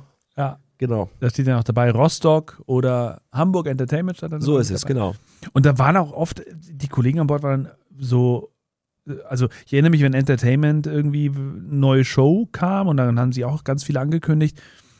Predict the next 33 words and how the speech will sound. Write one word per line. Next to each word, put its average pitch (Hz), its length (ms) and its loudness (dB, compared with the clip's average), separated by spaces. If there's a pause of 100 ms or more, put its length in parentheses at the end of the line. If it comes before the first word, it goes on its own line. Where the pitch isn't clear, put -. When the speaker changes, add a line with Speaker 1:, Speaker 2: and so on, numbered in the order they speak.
(140)
Speaker 1:
dann 123 440 4
ist 143 180 -6
auch 135 160 -4
der 131 240 0
General 117 300 0
Manager, 131 340 2
also 117 160 0
mein 117 220 0
Vorgesetzter 139 480 0
in 131 60 2
dem 131 120 2
Fall, 127 140 -2
im 120 100 0
Dreieck 123 300 -4
gesprungen, 135 460 0
ja, 120 180 0
und 123 120 0 (360)
dann 117 100 -6
macht 123 160 -6
er 131 40 -2
das 143 120 -4
noch 151 80 -2
sauber, 139 300 0
locker 139 260 0
sauber 135 400 0
und 131 120 0
so, 131 80 0
dass 127 120 -2
alles 127 220 -4
schick - 260 -6
aussieht. 127 400 -2
Und 131 140 0
natürlich, 139 500 0